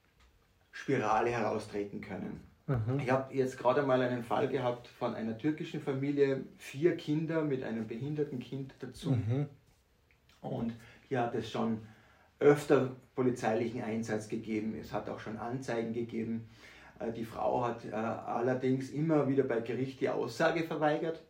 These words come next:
Speaker 2: Mhm.
Speaker 1: Und dadurch ist der, der inzwischen Ex-Ehemann freigesprochen worden. Äh, natürlich braucht es sehr viel, auch für die Betroffenen, für die Opfer sehr viel Mut und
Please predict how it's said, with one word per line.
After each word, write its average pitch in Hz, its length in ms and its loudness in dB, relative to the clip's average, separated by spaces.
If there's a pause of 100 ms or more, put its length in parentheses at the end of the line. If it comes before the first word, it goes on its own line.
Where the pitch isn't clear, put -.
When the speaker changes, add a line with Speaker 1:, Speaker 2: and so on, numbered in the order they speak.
(260)
Speaker 2:
Mhm. 143 400 0
Speaker 1:
Und 120 160 -8
dadurch 120 300 -2
ist 113 180 -8
der, 113 260 -2 (720)
der 110 380 -2 (840)
inzwischen 117 400 -8
Ex-Ehemann 113 840 -2 (360)
freigesprochen 135 920 -4
worden. 151 380 2 (920)
Äh, 117 440 0 (2250)
natürlich 151 640 8 (280)
braucht 131 400 4
es - 160 0
sehr 135 120 4
viel, 151 240 -4
auch 135 260 -2
für - 120 -2
die 135 80 -2
Betroffenen, 131 600 -2
für 123 80 -4
die 120 100 -6
Opfer - 260 -6
sehr 127 200 -4
viel 123 180 -8
Mut 123 360 -6
und 139 220 -4